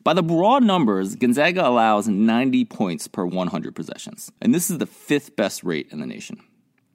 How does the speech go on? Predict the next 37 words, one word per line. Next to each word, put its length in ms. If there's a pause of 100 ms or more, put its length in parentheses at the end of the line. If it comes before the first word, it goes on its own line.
(640)
However, 520
they 120
get 140
adjusted 440
down 320
after 240
I 60
make 200
schedule 320
adjustments. 640 (760)
In 60
my 100
final 340
defensive 540
rankings, 800
by 120
points 240
per 120
possession 420
adjusted 400
for 80
schedule, 520
they 100
move 180
down 180
to 40
fourteenth. 640 (1000)
And 80
the 40
reason 320
is 220
Gonzaga's 560
defense 480
is 180
facing 540
weaker 380
offenses 800